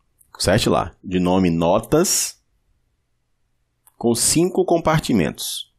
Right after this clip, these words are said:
indexados a partir do zero. Então, vai ser o quê? Índice zero, índice um, entre colchetes, né? Entre índice dois, índice três, índice quatro. E acessíveis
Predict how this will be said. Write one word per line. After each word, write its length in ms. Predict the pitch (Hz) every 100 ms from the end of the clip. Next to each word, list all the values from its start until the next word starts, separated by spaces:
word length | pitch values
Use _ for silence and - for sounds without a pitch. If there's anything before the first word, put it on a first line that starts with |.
| -
indexados 920 | 135 139 135 - - 87 110 139 - -
a 100 | 113
partir 500 | 104 90 - 107 117
do 320 | 135 220 -
zero. 840 | 85 87 87 90 87 78 64 53 - _ _
Então, 140 | - 87
vai 100 | 90
ser 120 | 120
o 60 | 101
quê? 300 | 87 104 -
Índice 340 | 78 76 82
zero, 640 | 76 82 98 104 104 95
índice 440 | 82 80 78 - 80
um, 360 | 107 113 113
entre 160 | 90 -
colchetes, 540 | - 90 - 92 113
né? 140 | 90 82
Entre 320 | 85 76 - _ _ _ -
índice 300 | 80 - 87
dois, 240 | 90 113
índice 220 | 107 104
três, 260 | - 101 113
índice 240 | 123 -
quatro. 460 | - 50 - - - _ _ _ _ _ _ _ _ _ _ _ _ _ _ _ _ _ 180
E 100 | 170
acessíveis 1000 | 185 196 180 139 147 190 214 - -